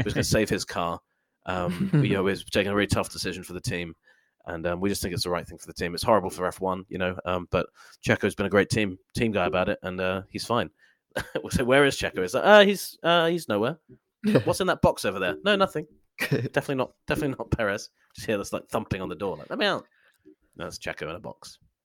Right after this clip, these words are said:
Speaker 1: <laughs> Um,
Speaker 2: I
Speaker 1: but no,
Speaker 2: don't
Speaker 1: there wa-
Speaker 2: think, I don't think they'll let him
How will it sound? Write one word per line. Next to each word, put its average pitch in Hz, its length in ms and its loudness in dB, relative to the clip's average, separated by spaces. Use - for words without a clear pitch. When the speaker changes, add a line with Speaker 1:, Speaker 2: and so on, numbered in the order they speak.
Speaker 1:
<laughs> 131 80 2
Um, 147 220 2
Speaker 2:
I 120 140 6
Speaker 1:
but 127 60 8
no, 147 60 8
Speaker 2:
don't 127 80 12
Speaker 1:
there 147 80 8
wa- 160 140 4
Speaker 2:
think, 101 340 -2
I 110 80 4
don't 104 160 2
think 92 140 -4
they'll 80 120 -2
let 69 160 -4
him 64 260 -12